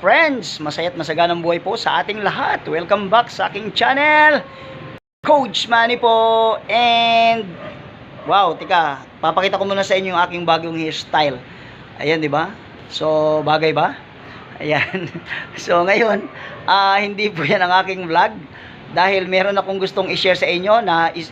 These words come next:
ito'y isang, ah, potential na pwede rin nating itanim sa ating mga bahay. Pwedeng pwede. Dahil dito po sa bahay na malengke sa Divisoria.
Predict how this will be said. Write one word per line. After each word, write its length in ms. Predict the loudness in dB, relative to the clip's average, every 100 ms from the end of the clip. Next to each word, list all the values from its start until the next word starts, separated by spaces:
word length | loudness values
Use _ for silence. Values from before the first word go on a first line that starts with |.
| -10
ito'y 320 | -4 -2 0
isang, 240 | 0 2 2
ah, 160 | 0 0
potential 480 | -4 -2 0 2 2
na 240 | 2 0 0
pwede 240 | 0 0
rin 160 | -2 0
nating 400 | 0 0 -6 -6 -10 -18 -18 -18 -6
itanim 480 | -2 0 2 0 -2
sa 240 | -4 -4 -4
ating 200 | -6 -2
mga 200 | 0 2
bahay. 400 | 4 4 2 0
Pwedeng 320 | -2 -2 -2 0
pwede. 320 | 2 2 2
Dahil 240 | 2 2
dito 200 | -4 -8
po 140 | -4 -2
sa 100 | 2
bahay 340 | 2 2 0
na 120 | -2 -4
malengke 400 | -4 -4 -6 -6
sa 80 | -4
Divisoria. 640 | -4 -4 -4 -4 -6